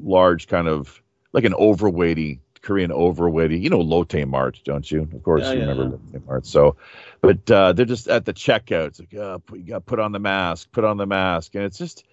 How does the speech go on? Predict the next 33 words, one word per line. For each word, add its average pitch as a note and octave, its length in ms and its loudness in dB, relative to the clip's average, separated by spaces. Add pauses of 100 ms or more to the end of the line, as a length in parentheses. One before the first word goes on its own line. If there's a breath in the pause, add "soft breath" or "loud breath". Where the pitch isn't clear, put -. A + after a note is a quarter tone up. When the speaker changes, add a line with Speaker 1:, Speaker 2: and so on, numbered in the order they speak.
(340)
Speaker 1:
it's - 300 -8 (140)
r-, A2 140 -8
it's, B2 180 0
like, B2+ 160 0
hilarious C3 580 2
'cause A2+ 160 -4
I'm A2+ 140 2
already D3+ 200 4
standing G#2 680 -2 (100)
on F#2+ 100 -2
the F#2+ 140 -6
other A2+ 280 2
side. F2 480 -2
I've D#2+ 140 -4
already, A#2 220 -2
uh, D#2 240 -8 (200)
<laughs> - 60 -16
I've G#2+ 200 -2
checked - 420 -6
out. F#2 320 -2
I'm F2 240 -12
waiting A#2+ 220 -6
for - 60 -20
my G2 140 -6
groceries. G2 640 -6 (380 soft breath)
And A2+ 380 -4
you B2+ 120 -10
got C3+ 280 2
these, G#2+ 320 -6 (120)
these A2 260 -10 (160)
women A2 500 -2
who F#2+ 140 0
are F2+ 100 2